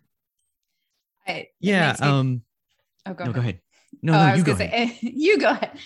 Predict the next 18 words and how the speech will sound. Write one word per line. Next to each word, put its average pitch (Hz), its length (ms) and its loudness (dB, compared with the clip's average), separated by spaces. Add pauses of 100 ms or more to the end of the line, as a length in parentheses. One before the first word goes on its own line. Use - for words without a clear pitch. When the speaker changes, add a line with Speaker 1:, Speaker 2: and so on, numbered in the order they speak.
(140)
Speaker 1:
No, 208 180 0
it 202 100 -2
makes 240 220 -6
me 226 100 -8
think, 208 280 -8
um, 175 440 -8 (320)
for 190 100 -12
any 175 180 -8
fans 175 300 -6
of 170 60 -12
The 170 140 -10
Office, - 600 -8
uh, 147 440 -6 (140)
<laughs> - 120 -20
there's 196 300 -6
a 220 80 -6
part - 360 -8
where - 240 -10